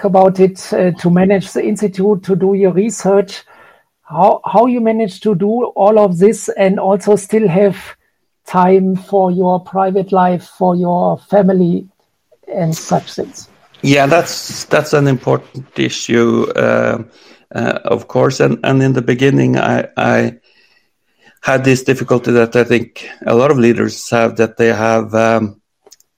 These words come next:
Speaker 2: not extremely many interruptions, but, but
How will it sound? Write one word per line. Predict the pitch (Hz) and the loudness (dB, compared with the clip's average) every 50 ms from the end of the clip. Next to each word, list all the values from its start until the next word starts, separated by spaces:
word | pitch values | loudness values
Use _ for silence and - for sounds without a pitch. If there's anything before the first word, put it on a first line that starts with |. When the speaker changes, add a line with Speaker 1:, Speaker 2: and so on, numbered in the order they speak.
| _ _ _ _ _ _ _ _ _ _ _ - | _ _ _ _ _ _ _ _ _ _ _ -8
Speaker 2:
not | - 185 220 - | -2 -2 -2 -2
extremely | 277 269 - - - - - - 143 165 202 226 226 196 147 127 123 113 | -2 -6 -6 -8 -12 -12 -6 -2 0 2 4 4 4 4 4 4 4 4
many | 117 120 120 117 117 120 117 110 101 | 4 2 2 4 4 4 4 2 0
interruptions, | - - - 117 113 113 - 123 117 117 113 - - 120 123 - - | -2 -2 -2 -2 -2 -2 -2 -2 -2 -2 -2 -4 -4 -4 -4 -2 0
but, | - 127 135 - - _ _ _ _ _ _ _ _ _ - _ _ _ _ _ _ _ _ _ _ _ _ - | -2 -2 -2 -2 -12 _ _ _ _ _ _ _ _ _ -20 _ _ _ _ _ _ _ _ _ _ _ _ -12
but | - 139 127 139 135 131 _ - - - - - - - - | -6 -6 -4 -4 -4 -6 _ -18 -18 -16 -14 -14 -16 -18 -20